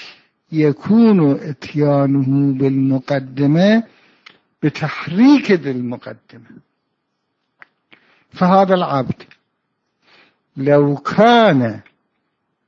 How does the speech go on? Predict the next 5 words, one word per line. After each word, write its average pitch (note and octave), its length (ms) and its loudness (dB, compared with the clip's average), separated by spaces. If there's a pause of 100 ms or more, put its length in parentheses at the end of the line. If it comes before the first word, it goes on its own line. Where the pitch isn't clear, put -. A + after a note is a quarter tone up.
(1500)
امتدادا C3+ 840 0
للمولى، C3+ 1000 2 (1500)
والعقل D3 680 -4
إنما G#3+ 540 4
يحكم B2 640 -2